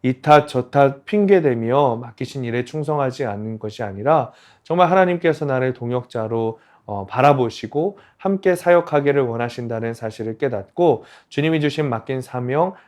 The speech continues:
잘 감당하게 하여 주옵소서. 예수님의 이름으로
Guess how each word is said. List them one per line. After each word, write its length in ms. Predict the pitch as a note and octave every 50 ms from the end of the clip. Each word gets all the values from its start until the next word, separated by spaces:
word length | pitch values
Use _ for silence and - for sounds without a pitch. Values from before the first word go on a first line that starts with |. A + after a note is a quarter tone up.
| _ _ _
잘 320 | - - - - F3 F#3
감당하게 640 | F3 E3+ D#3 D3 D3 C#3+ C3 A#2+ A2+ A2+ A2+ A#2+ A#2
하여 500 | G#2+ A2 G#2+ A2 B2+ D3 F#3 G#3 G#3 - _ _ _
주옵소서. 680 | - - A2+ G#2 G2+ F#2+ - - G#2+ - - G2+ F2+ G#2
예수님의 440 | A2+ A#2 - C3 B2+ B2 B2 A#2 A2+
이름으로 520 | A2+ G#2+ G#2+ G#2+ B2 D3+ F3+ G#3 G#3 -